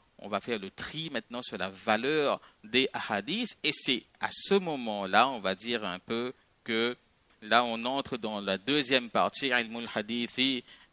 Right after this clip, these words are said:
euh, dirayatan, sur la valeur des hadiths, et cetera, qu'on ne va pas aborder aujourd'hui, de par donc la complexité de ce sujet.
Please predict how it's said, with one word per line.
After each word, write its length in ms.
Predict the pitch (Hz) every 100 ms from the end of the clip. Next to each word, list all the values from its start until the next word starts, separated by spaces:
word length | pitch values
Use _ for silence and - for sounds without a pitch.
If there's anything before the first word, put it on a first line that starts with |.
| -
euh, 160 | 92 95
dirayatan, 920 | 117 127 139 131 117 - 117 113 104
sur 280 | - 110 98
la 120 | 98
valeur 580 | - 131 123 123 127 120
des 120 | 113 - -
hadiths, 440 | 98 107 123 -
et 40 | 110
cetera, 480 | 113 - 98 131 120
qu'on 180 | -
ne 80 | 107
va 140 | 95 101
pas 200 | 131 123
aborder 540 | 113 98 104 120 107 - - _
aujourd'hui, 760 | - 123 110 98 98 117 143 160 - - -
de 180 | 104
par 320 | 104 113 120 117
donc 340 | 113 123 -
la 120 | 101
complexité 1000 | - 151 147 - 139 - 127 - 127 160 - - _
de 440 | 113 117 131 151 - _ _
ce 240 | - 143
sujet. 440 | 127 107 95 90